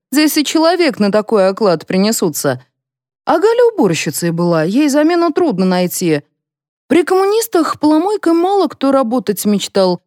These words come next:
Все в институтах бесплатно диплом получить хотели, а потом в какой-нибудь конторе осесть и за сто сорок рублей в месяц бумажки из одной стопки в другую перекладывать.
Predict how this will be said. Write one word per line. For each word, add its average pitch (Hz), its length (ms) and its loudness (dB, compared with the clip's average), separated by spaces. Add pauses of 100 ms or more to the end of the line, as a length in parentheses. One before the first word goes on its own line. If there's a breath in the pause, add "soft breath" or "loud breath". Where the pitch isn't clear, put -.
Все 277 200 0
в 262 80 2
институтах 262 640 0
бесплатно 240 580 0
диплом 196 400 0
получить 190 440 -4
хотели, 190 520 0 (260)
а 330 120 2
потом 523 380 0
в - 80 -14
какой-нибудь 262 580 0
конторе 190 540 2
осесть 269 440 -2 (220)
и 190 120 2
за 180 180 2
сто 277 240 -2
сорок 196 380 0
рублей 190 340 0
в 175 40 0
месяц 214 380 0
бумажки 165 600 -2
из 180 140 -2
одной 254 300 2
стопки 165 420 -4
в 156 120 -2
другую 165 420 0
перекладывать. 151 800 -2